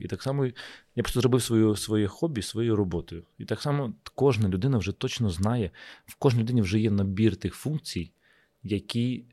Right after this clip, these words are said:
е, в чому ти найкращий або ти найкраща. Треба просто дослідити, коли ти втомлений. Все. Не треба питати ні у кого, хто ви, послухайте себе, і точно рішення буде. А якщо ви займаєтеся, і вам здається, що ви займаєтеся не тим, чим ви хочете,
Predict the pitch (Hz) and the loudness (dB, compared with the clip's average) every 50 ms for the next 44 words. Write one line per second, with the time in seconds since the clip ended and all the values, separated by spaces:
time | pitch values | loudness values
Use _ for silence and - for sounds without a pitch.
0 | _ - 101 98 95 92 92 92 92 - - - 117 110 107 - 107 104 104 92 | _ -4 -2 -2 0 0 -2 -2 -4 -8 -8 -4 -4 -4 -2 -2 0 -2 -2 -2
1 | - - 85 80 - - - 87 - - 85 85 80 85 85 - 90 90 90 85 | -2 -4 -4 -4 -6 -8 -10 -12 -12 -10 -10 -10 -10 -10 -8 -6 -6 -6 -6 -6
2 | - 87 78 73 - - - 82 - _ _ _ _ _ - - 113 113 - - | -6 -6 -6 -6 -8 -10 -14 -14 -16 _ _ _ _ _ -8 -6 -6 -6 -4 -4
3 | - 151 143 - - - 107 95 - - _ - 104 95 101 101 - - 104 127 | -4 -4 -4 -4 -2 -2 -2 -2 -2 -8 _ -10 -6 -4 -4 -4 -6 -6 -6 -4
4 | 120 123 - - 92 87 - - - - 87 78 73 76 76 73 76 - _ _ | -4 -4 -6 -6 -8 -8 -8 -8 -8 -8 -8 -8 -8 -8 -10 -10 -12 -14 _ _
5 | - - - - 82 - - _ _ _ _ _ _ - 104 98 95 90 - 110 | -14 -10 -6 -6 -6 -6 -10 _ _ _ _ _ _ -6 -4 -4 -2 0 0 0
6 | 110 98 - 104 101 - 104 101 98 101 95 - - 95 82 78 73 - - 90 | 0 0 -2 -2 -2 0 2 2 2 2 2 2 2 0 0 0 -4 -6 -6 -4
7 | 90 113 120 113 - - 101 90 - - 120 - 92 - - - 98 92 104 101 | -2 -2 -4 -6 -6 -8 -8 -6 -6 -6 -6 -6 -8 -10 -10 -10 -8 -8 -8 -8
8 | - _ - 95 - _ - 120 113 - - 107 92 85 87 - - 92 82 71 | -10 _ -14 -16 -16 _ -8 -8 -8 -6 -6 -6 -6 -6 -6 -6 -8 -8 -10 -10
9 | 76 73 73 80 95 101 - - 143 139 135 131 120 104 117 110 117 120 123 101 | -12 -10 -4 -2 -2 -2 0 0 0 0 0 0 -2 0 0 0 0 0 -2 -6
10 | 101 - - 101 95 87 90 90 98 101 95 101 - - 110 - 104 98 95 101 | -6 -4 -2 -2 -2 -2 -2 -2 -2 -2 -2 -4 -6 -6 -6 -4 -4 -2 -2 -4
11 | 98 90 - - 98 92 - 101 101 - 95 92 85 85 - 139 - - - - | -4 -4 -6 -6 -6 -6 -6 -6 -8 -6 -6 -8 -8 -8 -8 -10 -10 -10 -12 -14
12 | - | -16